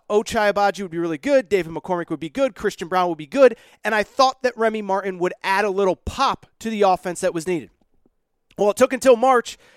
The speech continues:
took until really the second round of the N C A A tournament against Creighton, but Remy Martin has been awesome,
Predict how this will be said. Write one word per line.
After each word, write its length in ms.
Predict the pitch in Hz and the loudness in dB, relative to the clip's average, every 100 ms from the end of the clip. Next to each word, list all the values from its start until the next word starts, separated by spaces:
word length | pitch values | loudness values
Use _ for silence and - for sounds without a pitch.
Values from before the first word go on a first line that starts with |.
| _ | _
took 160 | 269 254 | -2 0
until 200 | 262 214 | 0 4
really 240 | 233 262 | 6 4
the 80 | 233 | 2
second 360 | - 339 240 | -4 -4 -4
round 240 | 196 220 226 | 2 2 2
of 40 | |
the 100 | 220 | -2
N 100 | 226 | -4
C 160 | - 226 | -2 -6
A 20 | |
A 40 | 208 | -2
tournament 300 | 247 226 214 | -2 -2 -4
against 220 | 202 - | -6 -4
Creighton, 400 | 240 233 214 196 _ _ - | -2 0 -2 -6 _ _ -4
but 160 | 175 | -2
Remy 260 | 175 220 214 | 0 0 0
Martin 280 | 208 190 175 | -2 -2 -4
has 180 | 180 | -6
been 160 | 156 165 | -4 -6
awesome, 480 | 170 214 202 214 196 | 0 0 0 -4 -6